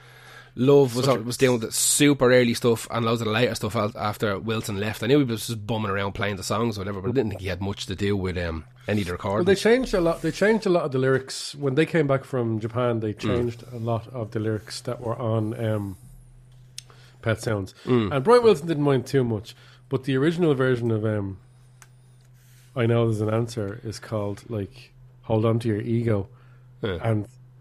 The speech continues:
Speaker 2: I think, weirdly, you can tell that it was written for those lyrics, 'cause you go back,
Speaker 1: Mm.
Speaker 2: if you get any version of Pet Sounds released in the last twenty years, you'll have Hold On to Your Ego on it, the, the, the bonus track.
Speaker 1: Yeah.
Speaker 2: And, uh, it's, I think,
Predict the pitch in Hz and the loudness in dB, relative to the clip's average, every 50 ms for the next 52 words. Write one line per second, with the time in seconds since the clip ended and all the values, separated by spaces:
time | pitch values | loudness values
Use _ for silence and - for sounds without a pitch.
0 | - - 151 - - 226 226 - - - - - - 156 170 175 202 233 247 208 | -6 -4 -2 2 2 2 2 0 -2 -12 -14 -14 -10 -4 0 2 4 4 4 4
1 | 202 190 160 165 - - - - - - - - 175 165 - 170 156 151 - 156 | 4 2 0 0 -4 -10 -18 -20 -20 -20 -10 -6 -6 -2 0 0 -2 -2 -2 -2
2 | 165 180 190 180 160 147 135 127 - - - 147 143 123 143 123 110 127 151 175 | 0 0 2 2 2 2 0 0 -2 -6 -6 -6 -4 -4 -4 -2 0 0 0 0
3 | - 175 143 120 120 123 - - - - 139 123 113 131 139 139 135 123 123 139 | 0 -2 -4 -4 -4 -6 -10 -18 -12 -8 -8 -4 0 2 4 4 4 4 4 4
4 | 160 160 131 120 - - 139 127 127 143 - 117 107 107 104 104 101 95 - 139 | 4 4 4 2 -2 -6 -6 -4 -2 2 2 2 2 0 -2 -4 -6 -8 -8 -6
5 | 147 175 175 233 247 240 - 160 160 175 151 139 151 143 127 117 123 117 - 123 | -4 -2 2 2 2 4 6 6 6 6 6 6 4 4 4 4 0 -4 -2 -2
6 | 123 120 - 131 117 113 110 113 113 113 113 110 - - 120 110 107 110 110 110 | -2 -2 0 0 0 2 0 0 -2 -2 -2 -2 -4 -4 -4 -4 -2 -2 -2 -2
7 | - - - 110 104 107 107 107 107 104 - - - - - - - - - 127 | -2 -2 -2 -2 0 0 0 0 0 0 -2 -4 -10 -20 -20 -20 -20 -8 -2 0
8 | 113 107 117 117 110 107 - - - - - - - - - - - 120 110 113 | 2 4 4 4 4 2 0 -6 -18 -20 -20 -20 -20 -20 -14 -4 0 2 2 2
9 | 110 107 110 113 101 101 101 101 101 101 98 107 110 104 101 101 98 - - 113 | 2 0 0 0 0 0 0 0 0 -2 -2 -2 -2 -4 -4 -4 -6 -6 -8 -8
10 | 117 117 107 110 104 - - - 104 107 104 104 104 - - 110 101 95 - - | -8 -6 -6 -8 -8 -8 -8 -4 -2 0 0 0 -2 -4 -6 -8 -8 -8 -10 -16
11 | - - - - - - 104 90 80 - - 110 104 104 107 104 104 104 101 107 | -20 -20 -20 -12 -6 -4 -4 -4 -4 -4 -4 -4 -4 -2 -4 -4 -6 -8 -12 -12
12 | - - - - - - - - - - - - 175 170 - - - - - 233 | -14 -18 -20 -20 -20 -20 -20 -20 -20 -16 -6 -2 -2 -2 -2 -4 -6 -2 0 0
13 | - - 233 - - - - - - | 0 0 -2 -2 -4 -6 -14 -14 -16